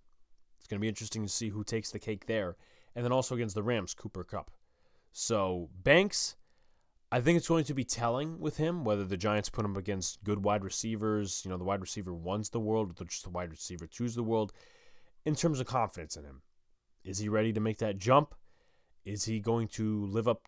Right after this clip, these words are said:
to the test, live up to all that hype? Uh, do they need to bring Adoree Jackson back next year? Do they need to sign a vet corner? Do they need to sign somebody? Do they need to draft a corner?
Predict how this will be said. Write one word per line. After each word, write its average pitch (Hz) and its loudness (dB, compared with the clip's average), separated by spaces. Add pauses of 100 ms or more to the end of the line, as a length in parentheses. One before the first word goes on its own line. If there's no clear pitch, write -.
to 117 -2
the 107 -4
test, - 4
live 90 -6
up 120 2 (260)
to - -4 (100)
all 135 12
that 135 4
hype? - 4 (960)
Uh, 76 -8 (220)
do 113 2
they 135 6
need 143 4
to 151 2
bring 117 4
Adoree 104 2
Jackson 98 -2
back 92 -2
next 90 -10
year? 76 -10
Do 80 -12
they 117 0
need 123 0
to 131 -2
sign 98 -2
a 82 -6
vet 80 -10
corner? 80 -10
Do 82 -10
they 117 -2
need 127 -2
to 120 -2
sign 73 -4 (680)
somebody? 82 0
Do 104 -2
they 123 2
need 123 0
to 113 -4
draft 92 -2
a 90 -10
corner? 73 -12